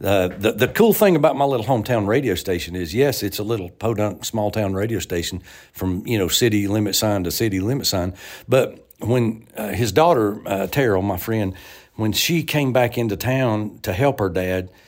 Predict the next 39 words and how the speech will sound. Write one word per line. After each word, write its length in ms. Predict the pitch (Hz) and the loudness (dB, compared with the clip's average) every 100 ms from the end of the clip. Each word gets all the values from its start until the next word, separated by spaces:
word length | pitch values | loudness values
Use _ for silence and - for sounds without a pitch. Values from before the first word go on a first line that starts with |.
| - | -18
she 180 | - 117 | -12 -6
kinda 200 | 147 139 | 0 2
modernized 640 | 107 135 117 82 82 78 | 4 2 2 -2 -4 -6
it 100 | 80 | -8
in 120 | 76 76 | -10 -10
a 60 | |
way, 320 | 73 73 67 - | -12 -14 -14 -10
and 240 | 85 82 | -6 -4
she 140 | - 95 | -4 -4
took 260 | 120 104 | -2 0
it, 240 | 107 - - | -2 -10 -2
F 240 | 110 113 117 | 2 2 2
M 260 | 98 87 | 2 2
was 160 | 85 85 | -2 -4
the 60 | |
first 280 | 80 98 82 | -4 -2 -2
step. 380 | - 78 76 - - - - - | -4 -6 -8 -10 -20 -20 -20 -2
And 180 | 107 107 | 0 4
then 200 | 147 156 | 4 4
she, 340 | - 110 107 92 | 2 -2 -4 -6
uh, 440 | 92 90 87 87 82 | -6 -6 -6 -6 -8
they 280 | - 87 | -8 -6
do 220 | 95 104 98 | -2 0 2
an 80 | |
app 360 | 95 90 90 90 | 2 2 2 0
and 100 | 95 | 0
all 140 | 95 | 0
that 200 | 95 92 | 0 -2
and 100 | 92 | -2
website 420 | 92 95 - 95 98 | 0 0 0 -2 0
and 100 | - | 0
streaming 380 | 139 123 101 90 | 2 2 2 0
online 380 | 82 82 78 | -2 -4 -6
is 80 | 71 | -8
what 100 | 80 | -10
I'm 100 | 71 | -10
trying 220 | 69 71 | -10 -10
to 60 | - | -10
say. 260 | - 71 | -12 -14